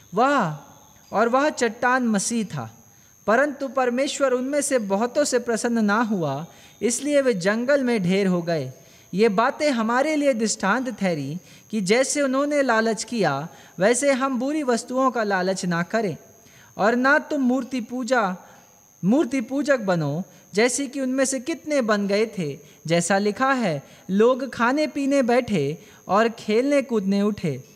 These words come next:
और ना हम व्यभिचार करें और, और जैसा उनमें से कितनों ने किया, और एक दिन में तेईस हजार मर गए। और ना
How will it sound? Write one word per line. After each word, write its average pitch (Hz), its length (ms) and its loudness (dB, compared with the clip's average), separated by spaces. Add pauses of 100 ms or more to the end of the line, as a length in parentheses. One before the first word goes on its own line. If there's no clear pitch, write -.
(300)
और 214 180 2
ना 220 260 4
हम 254 300 0
व्यभिचार 214 520 0
करें 185 440 -2 (300)
और, 190 320 2
और 180 200 -2
जैसा 254 400 2
उनमें 247 260 2
से 269 160 0
कितनों 262 380 -4
ने 233 140 2
किया, 156 460 -4 (320)
और 202 200 2
एक 247 360 2
दिन 247 140 -2
में 185 380 0 (340)
तेईस 247 360 2
हजार 214 340 2
मर 190 260 2
गए। 143 280 -4 (440)
और 196 160 0
ना 214 380 4